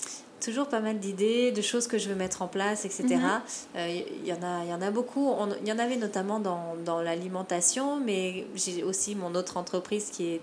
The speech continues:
Speaker 1: dans la mode. Et, euh, y a, y a beaucoup, beaucoup de choses que, que je mets en place, toujours dans s-, une dynamique, par contre, de développement durable, de durabilité et, euh,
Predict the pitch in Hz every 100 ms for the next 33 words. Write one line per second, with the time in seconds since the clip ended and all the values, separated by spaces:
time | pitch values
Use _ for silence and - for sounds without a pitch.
0 | 170 160 170 185 220 240 220 - 190 180
1 | 185 170 165 170 175 175 170 - - 185
2 | 190 240 262 240 240 226 - 214 220 -
3 | 185 175 165 165 170 - - - 196 190
4 | 180 175 196 208 - 285 254 269 233 214
5 | - - 214 220 220 220 226 - 220 -
6 | 220 208 190 185 185 185 190 185 175 185
7 | 175 - - - - - 196 208 208 196
8 | 202 190 190 208 220 226 220 - 185 180
9 | 175 175 170